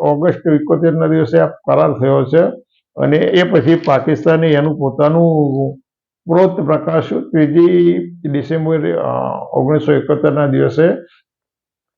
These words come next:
અ, ભારત ઉપર આક્રમણ કરી દીધું. ખરેખર તો, <clears throat> અ, ઇન્દિરા ગાંધી, જ-, <clears throat> જગજીવન રામ અને, અ, શ્યામ માણેક સાહેબ મળીને એવું નક્કી જ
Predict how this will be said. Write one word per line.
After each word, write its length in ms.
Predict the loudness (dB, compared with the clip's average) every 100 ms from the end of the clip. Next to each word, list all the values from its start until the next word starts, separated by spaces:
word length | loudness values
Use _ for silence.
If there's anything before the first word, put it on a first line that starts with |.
| _ -2
અ, 160 | 0
ભારત 260 | 4 4 4
ઉપર 240 | 2 2
આક્રમણ 540 | 2 0 2 2 2 0
કરી 220 | 0 -2
દીધું. 500 | -2 -2 -2 -6 -10 _ _ _
ખરેખર 300 | 0 0 0
તો, 480 | 0 2 2 0 -2 0 2 2 0
<clears throat> 580 | -8 -18 _ _ -8
અ, 200 | -4 -2 -2
ઇન્દિરા 320 | 0 4 4
ગાંધી, 340 | 2 0 0
જ-, 300 | -4 -6 -4 2
<clears throat> 160 | 4 4
જગજીવન 460 | 2 0 0 2
રામ 220 | 2 2 0 -4 -6 -6 -8 -10 -10
અને, 440 | -4 0 2 2 0 -12 -20 _ -8
અ, 140 | -4 -4
શ્યામ 400 | 0 2 2 2
માણેક 280 | 2 2 2
સાહેબ 260 | 2 2
મળીને 340 | 2 2 2 0
એવું 240 | 0 2
નક્કી 260 | 0 0
જ 60 | -2